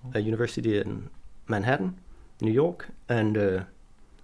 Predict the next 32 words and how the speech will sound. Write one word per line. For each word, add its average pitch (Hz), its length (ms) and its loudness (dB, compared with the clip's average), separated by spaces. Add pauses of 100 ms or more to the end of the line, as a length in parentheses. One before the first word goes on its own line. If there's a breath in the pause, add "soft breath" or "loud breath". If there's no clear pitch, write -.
obviously 127 280 4
also 95 200 4
had 92 140 0
a 85 60 0
dream 151 260 8
about - 280 4
living 104 220 0
in 101 140 0
New 101 80 2
York. 104 380 0 (480 soft breath)
So, 101 440 4
um, 95 260 -2 (260)
went 139 180 4
there 139 140 8
with 123 140 4
my 113 140 4
then 113 180 4
girlfriend, 151 680 4 (120)
and 107 220 0
we 117 140 2
studied 113 360 2
together 98 420 6 (520 soft breath)
for - 320 0
our - 140 2 (100)
master's - 380 -4
degrees. - 500 -6 (260)
And 131 280 4 (240)
that 160 160 10
was 143 160 6
a 120 40 4
place 92 540 0 (140)
where 107 480 4